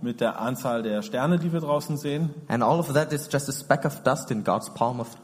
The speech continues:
Speaker 2: palm.
Speaker 1: Und all das ist nur ein bisschen Staub in Gottes Hand.
Speaker 2: So Paul is speaking of unquantifiable power, immeasurable greatness.
Speaker 1: Also Paulus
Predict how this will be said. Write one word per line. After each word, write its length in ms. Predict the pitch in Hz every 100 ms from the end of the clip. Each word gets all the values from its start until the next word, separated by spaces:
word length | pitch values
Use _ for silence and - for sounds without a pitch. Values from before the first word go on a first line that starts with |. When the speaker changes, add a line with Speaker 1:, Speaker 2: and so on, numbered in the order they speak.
| -
Speaker 2:
palm. 320 | - 151 110 - - -
Speaker 1:
Und 180 | 131 -
all 260 | 120 160
das 360 | 147 143 165 -
ist 320 | 143 - -
nur 680 | 135 151 156 156 151 151 - - 71 113 - -
ein 140 | 131
bisschen 260 | 143 160 143
Staub 380 | - 120 135
in 140 | 127 117
Gottes 340 | 117 113 -
Hand. 200 | 98 85 - -
Speaker 2:
So 120 | -
Paul 360 | - - 147 175
is 100 | 160
speaking 400 | - 165 170 151
of 160 | 143
unquantifiable 1000 | 151 165 - 175 175 185 - 135 139 135
power, 380 | 131 131 147 120 -
immeasurable 600 | 143 135 151 165 131 135
greatness. 680 | - 120 139 120 71 - - - - - -
Speaker 1:
Also 160 | 113
Paulus 500 | 113 135 135 147 139